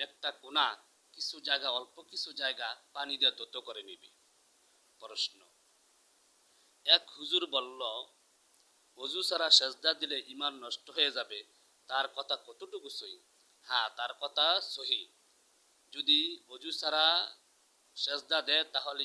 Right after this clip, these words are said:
ঈমান নষ্ট হয়ে যাওয়ার আশঙ্কা আছে, ভয় আছে, তাই এই কাজ থেকে দূরে থাকা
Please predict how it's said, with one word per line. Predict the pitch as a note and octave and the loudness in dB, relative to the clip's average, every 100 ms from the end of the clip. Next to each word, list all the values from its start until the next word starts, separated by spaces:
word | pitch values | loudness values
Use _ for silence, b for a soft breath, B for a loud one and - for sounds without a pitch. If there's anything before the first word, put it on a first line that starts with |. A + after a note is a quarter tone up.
| B2 | -6
ঈমান | C3+ C3+ B2 | -6 -6 -6
নষ্ট | A#2+ - C#3+ | -8 -10 -8
হয়ে | C#3+ C#3+ | -4 -4
যাওয়ার | C#3+ C#3+ B2 | -4 -4 0
আশঙ্কা | - D3 C3+ D3+ | 0 -2 -12 -14
আছে, | - B2 | -14 -10
ভয় | B2 C3+ B2+ | -2 0 0
আছে, | - G2+ - b b b b - | -2 -12 -18 b b b b -2
তাই | C3 D#3+ E3 C3 | 2 2 0 -8
এই | B2+ | -8
কাজ | C3+ C#3+ - | -6 -8 -8
থেকে | E3 D#3 | -8 -8
দূরে | A#2+ A#2+ A#2+ - | -8 -12 -16 -16
থাকা | A2 | -16